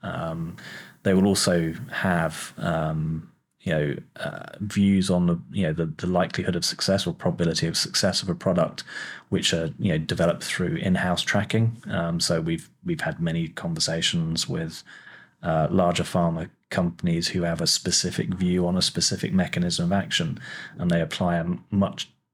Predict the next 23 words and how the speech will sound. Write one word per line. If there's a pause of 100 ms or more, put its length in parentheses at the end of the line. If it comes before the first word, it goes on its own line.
(140)
different
probability
of
success
to
that
mechanism
of
action (640)
than
we
would. (240)
Teasing
that
out
from, (140)
uh,
publicly
available
data
or
from, (120)
uh,